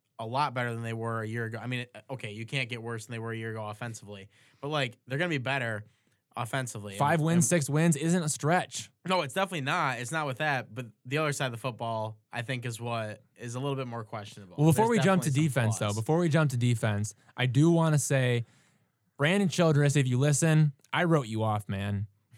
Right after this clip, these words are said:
Speaker 2: I wrote you off as someone that was gonna get swallowed up in the depth chart. Like,
Speaker 1: Yeah.
Speaker 2: I, I thought there was no way. I thought you got,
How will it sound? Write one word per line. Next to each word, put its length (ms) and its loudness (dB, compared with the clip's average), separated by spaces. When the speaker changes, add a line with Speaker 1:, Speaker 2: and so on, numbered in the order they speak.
Speaker 2:
I 160 2
wrote 260 4
you 160 2
off 220 2
as 120 2
someone 280 4
that 140 0
was 120 -4
gonna 120 0
get 140 -6
swallowed 720 2
up 340 0
in 100 4
the 80 6
depth 260 0
chart. 360 -4
Like, 140 4
Speaker 1:
Yeah. 160 2
Speaker 2:
I, 120 2
I 40 0
thought 200 0
there 120 2
was 120 2
no 180 4
way. 200 0
I 140 0
thought 220 2
you 100 0
got, 240 0